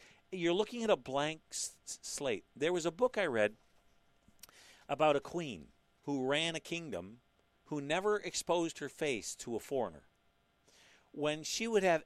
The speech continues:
emissaries come from other kingdoms, she would have a veil that she could see through, but they couldn't. And she'd sit on her throne, and she would just sit there and not move.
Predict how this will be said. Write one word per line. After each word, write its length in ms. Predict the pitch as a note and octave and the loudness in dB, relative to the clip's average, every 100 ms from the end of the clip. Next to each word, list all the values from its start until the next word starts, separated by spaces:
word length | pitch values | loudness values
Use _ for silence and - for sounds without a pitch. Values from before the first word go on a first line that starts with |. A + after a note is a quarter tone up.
| - | -4
emissaries 880 | G3 F3 - F2 D2+ D2+ - - - _ _ | -4 -4 -4 -6 -6 -10 -10 -10 -12 _ _
come 300 | - F3 G3+ | -2 -2 -2
from 180 | F3 D#3+ | -2 0
other 180 | D#3 D3 | 2 0
kingdoms, 600 | - D3+ C3 F2 D#2 - | -4 -8 -6 -10 -10 -16
she 140 | - D3+ | -10 -6
would 120 | E3+ | -4
have 80 | F3 | -4
a 60 | |
veil 480 | E3 F#3+ G3+ F3 - _ _ _ _ _ _ _ | 0 2 2 0 -8 _ _ _ _ _ _ _
that 120 | F#2 | -8
she 180 | - A#3 | -6 -4
could 160 | G#3+ E3+ | -4 -4
see 220 | G#3+ G#3+ | -4 -4
through, 220 | - G#2 | -4 -4
but 140 | A#2+ | -4
they 140 | F#2+ G3 | 0 -2
couldn't. 520 | - - D#2+ D2 - - _ _ _ _ _ _ _ _ _ _ _ _ _ | 0 -2 -4 -12 -20 -20 _ _ _ _ _ _ _ _ _ _ _ _ _
And 100 | A#2+ | -12
she'd 180 | - B2+ | -10 -2
sit 200 | A3 B3 | 0 0
on 100 | A#3 | -4
her 80 | F3 | -6
throne, 400 | - C3 B2 E3+ _ _ _ _ _ _ _ _ _ _ _ _ _ _ - | 0 0 0 -6 _ _ _ _ _ _ _ _ _ _ _ _ _ _ -4
and 240 | C#3+ C#3 | -2 -2
she 240 | - F#3 F#3 | -6 -6 -2
would 140 | E3 | -2
just 420 | D#3+ D#3+ - - | -4 -8 -8 -10
sit 220 | - F3+ | -8 -6
there 200 | F3 F3 | -4 -4
and 120 | B2+ A2 | -4 -6
not 180 | C3 | -6
move. 400 | D3 C#3 D2 - | -6 -10 -10 -16